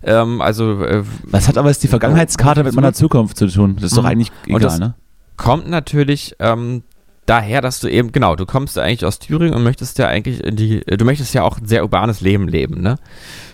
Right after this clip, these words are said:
Speaker 1: Also, ähm, man sieht auf der Karte ja auch die, das, das Karnickel, was wegrennt, aus, und vom Baum wegrennt.
Speaker 2: Aber
Speaker 1: Das heißt, du bist,
Speaker 2: warte
Speaker 1: der
Speaker 2: mal, die
Speaker 1: Baum ist
Speaker 2: Vergangenheit
Speaker 1: in Thüringen.
Speaker 2: Ich kenne ja die Vergangenheit schon. Ich hab, ich war ja dabei.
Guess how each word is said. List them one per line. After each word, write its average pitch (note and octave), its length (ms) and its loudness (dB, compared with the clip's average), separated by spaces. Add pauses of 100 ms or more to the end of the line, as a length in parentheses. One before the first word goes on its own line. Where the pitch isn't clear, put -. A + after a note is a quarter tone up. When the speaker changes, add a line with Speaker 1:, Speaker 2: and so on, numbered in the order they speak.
Speaker 1:
Also, G2 400 2
ähm, F#2+ 260 0
man G#2 160 0
sieht A#2+ 160 -4
auf - 60 -8
der A#2 120 0
Karte B2+ 280 -2
ja - 80 2
auch A2+ 60 -2
die, F#2 200 -6
das, - 260 -14
das A2 200 -4
Karnickel, C3 420 2
was A#2 240 -2
wegrennt, E2 680 -2
aus, - 320 -2
und G#2 260 0
vom G#2+ 200 0
Baum G#2 460 2
wegrennt. G2 680 -2 (400)
Speaker 2:
Aber A2 120 4
Speaker 1:
Das B2 100 4
heißt, - 180 -4
du C#3 60 0
bist, D3 180 0
Speaker 2:
warte D3+ 140 4
Speaker 1:
der C#3 60 4
Speaker 2:
mal, A2+ 100 4
die G#2+ 60 2
Speaker 1:
Baum A2 80 2
ist C#3 40 0
Speaker 2:
Vergangenheit C#3 400 0
Speaker 1:
in C3 60 -10
Thüringen. F#2+ 520 2 (220)
Speaker 2:
Ich G#2+ 160 0
kenne E3 200 6
ja D#3 40 4
die B2+ 140 4
Vergangenheit G2 440 2
schon. F#2+ 280 2
Ich - 140 0
hab, - 200 0
ich F#2+ 120 0
war G#2 80 4
ja A#2+ 100 6
dabei. G2 400 2